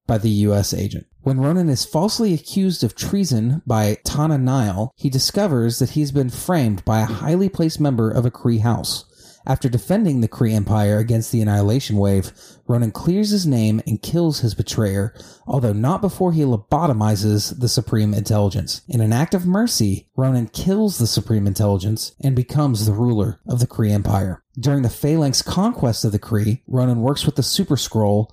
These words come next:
and Wraith to free his people. Also, a very cool storyline.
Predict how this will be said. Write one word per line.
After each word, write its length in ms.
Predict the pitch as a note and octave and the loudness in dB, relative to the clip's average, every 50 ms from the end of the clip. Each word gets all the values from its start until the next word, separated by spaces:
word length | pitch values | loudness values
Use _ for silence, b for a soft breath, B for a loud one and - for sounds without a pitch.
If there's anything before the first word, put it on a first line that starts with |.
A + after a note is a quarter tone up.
| _ - - | _ -4 -2
and 260 | A#2+ A2 G2+ G2 G#2 | 0 0 0 0 0
Wraith 420 | B2 D#3+ D3 G#2 G#2 - - - - - - | 0 0 0 0 -2 -4 -8 -16 -18 -18 -10
to 140 | - - B2 | -4 -4 -2
free 180 | - - A#2+ G#2+ | 0 0 0 2
his 160 | F#2 A2 F#2+ | 2 0 0
people. 460 | - - A#2+ - - F2 E2 - _ - | 0 0 -2 0 -2 -4 -6 -6 _ -4
Also, 480 | - B2 A#2+ - - A#2 G#2+ G2+ G2+ - - - | -2 -2 0 0 0 0 0 0 0 -2 -6 -6
a 60 | - A2 | -6 -4
very 400 | G2+ G2 G#2 G#2 G2 F2+ F#2 G#2+ | -2 0 0 2 2 0 -2 -4
cool 220 | - - F#2+ G2+ | -2 -2 -2 -2
storyline. 540 | - - - - - A1+ B1+ - - - - | -2 -4 -4 -4 -4 -4 -6 -8 -10 -12 -14